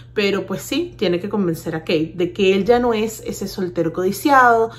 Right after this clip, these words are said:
del que él, él ya no es un vividor, de que él ya no es un hombre que brinca de mujer en mujer, sino que es un hombre que está preparado para el matrimonio. Eh, Kate es una mujer bastante desconfiada, quiere lo mejor para su hermana, y, pues, por supuesto, de entrada Anthony no le gusta para nada, a pesar de ser, pues,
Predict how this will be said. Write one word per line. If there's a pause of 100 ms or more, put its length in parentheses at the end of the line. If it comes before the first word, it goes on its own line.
(240)
del
que
él,
él
ya
no
es
un
vividor,
de
que
él
ya
no
es (420)
un
hombre
que
brinca
de
mujer
en
mujer,
sino
que
es
un
hombre
que
está
preparado
para
el
matrimonio. (380)
Eh,
Kate
es
una
mujer
bastante
desconfiada,
quiere
lo
mejor
para
su
hermana, (320)
y,
pues,
por
supuesto, (140)
de
entrada
Anthony
no
le
gusta
para
nada,
a
pesar
de
ser,
pues,